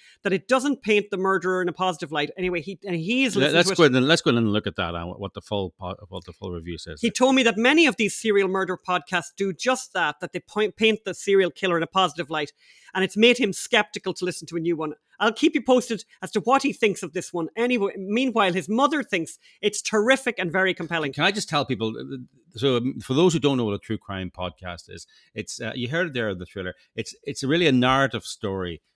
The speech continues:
Speaker 2: uh, over six episodes. It's not like this kind of podcast where the two of us are talking in front of a microphone, or like Ben Shapiro talking in front of a microphone.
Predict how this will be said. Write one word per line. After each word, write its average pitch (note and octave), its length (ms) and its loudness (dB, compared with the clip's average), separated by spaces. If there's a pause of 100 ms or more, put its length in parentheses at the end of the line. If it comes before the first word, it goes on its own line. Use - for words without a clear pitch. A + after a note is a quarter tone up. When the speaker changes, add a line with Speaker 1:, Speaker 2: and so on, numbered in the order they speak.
(160)
Speaker 2:
uh, G2 160 -6
over A#2 180 -4
six - 320 -10
episodes. G2 420 -10
It's - 200 -10
not D#3+ 180 -2
like B2+ 160 -4
this A2+ 160 -4
kind F#2+ 240 -14
of F2 100 -18
podcast F2 460 -14
where F#2 80 -20
the F2 100 -20
two A2+ 160 -10
of G2 120 -8
us F#2 180 -12 (280)
are F#2+ 80 -10
talking F#2+ 420 -6
in E2 40 -10
front F#2 200 -6
of D#2+ 40 -14
a E2+ 60 -6
microphone, F2 500 -6 (300)
or F#2+ 80 -6
like F2+ 160 -6
Ben G#2+ 160 0
Shapiro F2+ 380 -8
talking F2+ 320 -8
in E2+ 60 -10
front F2 140 -14
of E2+ 60 -14
a E2 60 -14
microphone. D#2+ 420 -18